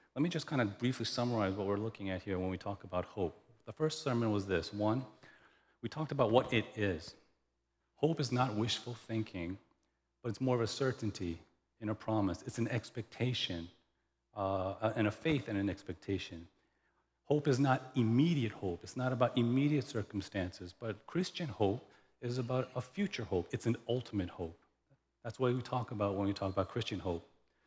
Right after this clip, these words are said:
Uh, the second message we looked at was this, why we need it, why the world needs it, why, why you and I need it.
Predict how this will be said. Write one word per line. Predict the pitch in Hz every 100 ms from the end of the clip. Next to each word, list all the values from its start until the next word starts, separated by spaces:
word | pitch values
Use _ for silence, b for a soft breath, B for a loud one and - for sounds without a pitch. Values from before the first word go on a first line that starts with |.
| _ _ _ _ -
Uh, | 107 110
the | 123
second | 151 139 147
message | 135 120 131 120
we |
looked | 123 120 -
at | 123 123
was | 113 113
this, | 139 95 - B B
why | 123 123
we | 127 123
need | 123 139 117
it, | 87 - - b b b b
why | 127
the | 131
world | 131 160 151
needs | 113 92 92
it, | 92
why, | 117 131
why | 127 135
you | 135 147
and | 139
I | 131 147
need | 123 95
it. | 87 92